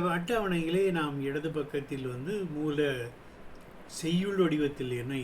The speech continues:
இருக்கிறது என்பதையும், வலப்பக்கத்திலே அதனுடைய தற்கால தமிழிலே அறிஞர்கள் கி வா ஜா முதலியோர்கள் எழுதிய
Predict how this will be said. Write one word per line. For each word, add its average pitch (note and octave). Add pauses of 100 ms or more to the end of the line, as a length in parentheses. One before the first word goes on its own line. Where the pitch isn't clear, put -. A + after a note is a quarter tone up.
இருக்கிறது B2
என்பதையும், A2+
வலப்பக்கத்திலே C3+ (960)
அதனுடைய B2 (240)
தற்கால F#3 (140)
தமிழிலே C#3+ (240)
அறிஞர்கள் C#3
கி C#3+
வா C3+
ஜா B2+
முதலியோர்கள் A#2+
எழுதிய A#2